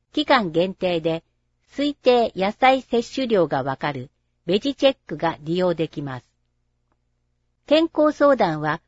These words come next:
保健センターで毎月第三金曜日の十三時三十分から十五時に実施中。二、運動。アプリ版健康マイレージ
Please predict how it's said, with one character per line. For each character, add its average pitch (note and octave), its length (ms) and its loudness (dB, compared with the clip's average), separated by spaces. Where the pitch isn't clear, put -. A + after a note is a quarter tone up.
保 G#3 140 -4
健 D4 240 2
セ C#4 200 2
ン A#3+ 100 -2
タ D#3+ 140 -4
ー C#3 80 -4
で C#3 200 -8
毎 B3 260 0
月 - 460 -8
第 A3 260 0
三 C4+ 300 2
金 B3+ 300 -4
曜 A#3 180 2
日 E3 140 -4
の C#3+ 240 -6
十 C4 220 -2
三 C#4 300 0
時 E3+ 120 -6
三 G3+ 300 -2
十 G3+ 160 0
分 D3+ 300 -6
か C3 140 -8
ら B2 180 -10
十 B3+ 240 -2
五 A#3+ 140 4
時 A3 140 -4
に D#3 260 -4
実 D#3+ 180 -6
施 F#3 240 -6
中。 D3 400 -6
二、 A3+ 260 -2
運 C4 280 2
動。 A#3+ 340 6
ア G#3 160 2
プ C#4 140 0
リ C#4 140 0
版 A3+ 280 2
健 C#4 220 2
康 C4+ 340 2
マ A#3+ 180 2
イ G#3 140 -2
レ D#3 140 2
ー C3+ 40 -4
ジ - 220 -12